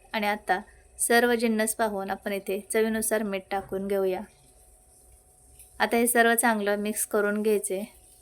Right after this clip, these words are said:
तर हे पहा, अशा पद्धतीचं हे मिश्रण आपण बनवून घेतले. आता याच्यामध्ये एक इनोचं पॅकेट टाकून घेते. तुम्ही खायचा सोडा टाकून घेतला पाव चमचा तरीसुद्धा चालेल.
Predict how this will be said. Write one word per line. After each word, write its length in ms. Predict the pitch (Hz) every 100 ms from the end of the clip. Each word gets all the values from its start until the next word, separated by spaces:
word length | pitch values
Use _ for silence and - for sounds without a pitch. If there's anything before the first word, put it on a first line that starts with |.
| -
तर 100 | 208
हे 80 | 208
पहा, 260 | 208 190 202 -
अशा 240 | - - 226
पद्धतीचं 680 | 240 214 220 233 220 196 202 - - - -
हे 60 | 240
मिश्रण 400 | 233 226 226 226
आपण 300 | 220 208 202
बनवून 400 | 214 202 202 208
घेतले. 380 | 220 214 190 190 - - - -
आता 180 | 214 226
याच्यामध्ये 580 | 226 226 220 208 190 190
एक 320 | - 220 -
इनोचं 500 | 214 208 196 214 233 - - _ 240
पॅकेट 340 | 233 233 226
टाकून 320 | 240 240 226
घेते. 320 | 226 220 196
तुम्ही 260 | 196 202 202 -
खायचा 320 | 202 190 214
सोडा 280 | 220 202 196
टाकून 380 | 214 208 202 208
घेतला 300 | 214 208 202
पाव 240 | 202 196
चमचा 460 | 196 214 196 196 208 - - -
तरीसुद्धा 440 | 214 202 196 196
चालेल. 400 | 208 220 190 185